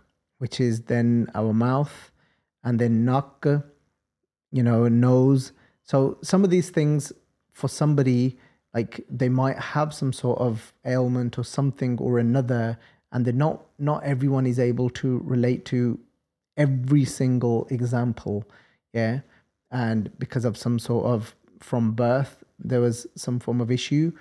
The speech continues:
or at a later on in their life, something happened to them, where even if we just look at the whole idea of the nak, uh, and then the, the sense of smell, some pe-, people, their, their smell sense has been distorted because of, you know, the virus.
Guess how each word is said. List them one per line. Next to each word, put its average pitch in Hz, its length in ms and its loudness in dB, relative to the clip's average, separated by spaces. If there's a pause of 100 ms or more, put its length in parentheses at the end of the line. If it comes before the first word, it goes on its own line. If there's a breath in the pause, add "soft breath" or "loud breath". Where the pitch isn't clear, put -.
(580 loud breath)
or 127 440 2
at 131 160 0
a 131 40 2
later 123 380 0
on 127 120 2
in 123 100 2
their 123 140 2
life, 123 420 0 (200)
something 127 380 -2
happened 139 380 -2
to - 100 -4
them, 160 280 -2 (800)
where 123 480 2 (440 loud breath)
even 127 220 0
if 123 100 -2
we 127 80 -2
just 120 200 -6
look 123 160 -4
at 113 80 -6
the 117 80 0
whole 113 240 0
idea 113 260 -2
of 110 80 -4
the 107 80 -6
nak, 113 520 -2
uh, 117 40 -2
and 107 280 0
then 104 240 -2
the, 104 140 -6
the 120 200 -8
sense 113 400 -4
of 104 120 -10
smell, 123 580 -2
some 107 300 -6
pe-, 107 240 -4 (400)
people, 113 380 0
their, 110 240 -2 (240)
their 113 140 -4
smell 117 340 -4
sense 110 280 -8
has 107 100 -8
been 110 340 -4
distorted 131 640 -4
because 110 260 -6
of, 110 240 -4 (560 soft breath)
you 131 60 -2
know, 123 80 2
the 110 100 0
virus. 127 640 0